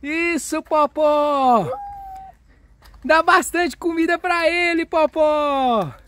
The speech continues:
E deixa eu ver se as meninas tão dando a comidinha pro boi da cara preta. É? Cê pô-, deu comida pra ele, já, já? Hã?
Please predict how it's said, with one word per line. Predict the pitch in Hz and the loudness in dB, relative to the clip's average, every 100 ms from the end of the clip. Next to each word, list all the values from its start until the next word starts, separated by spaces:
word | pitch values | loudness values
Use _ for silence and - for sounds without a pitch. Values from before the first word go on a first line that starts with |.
| - - - - _ - _ _ - - | -20 -20 -20 -20 _ -20 _ _ -18 -10
E | 285 | 0
deixa | 330 - | 2 2
eu | 311 | 0
ver | 320 | 0
se | 320 | -2
as | 285 | -2
meninas | 302 277 294 320 - - - | -2 0 0 -2 -6 -8 0
tão | 277 | 0
dando | 269 302 294 - _ _ | 2 0 0 -8 _ _
a | 269 | -8
comidinha | 277 294 269 226 302 - _ - _ - - - _ - _ _ - - | -4 -4 -4 -4 -4 -6 _ -20 _ -20 -20 -20 _ -20 _ _ -20 -10
pro | 285 294 | -4 0
boi | 294 294 | 2 4
da | 311 | 2
cara | 277 285 277 240 | -2 -2 -2 -2
preta. | 208 262 311 330 269 156 - - - - _ | 2 2 2 2 -2 -4 -14 -20 -20 -20 _
É? | 247 277 370 339 - _ - | -2 2 2 0 -8 _ -6
Cê | 285 | -4
pô-, | 302 320 330 | -2 -4 2
deu | 262 | 2
comida | 277 269 269 | 4 2 2
pra | 277 262 | 4 2
ele, | 311 320 | 2 2
já, | 320 | 2
já? | 311 311 294 170 - _ - _ - _ - - - | 4 2 4 2 0 _ -20 _ -20 _ -20 -18 -4
Hã? | 180 247 359 | 2 4 2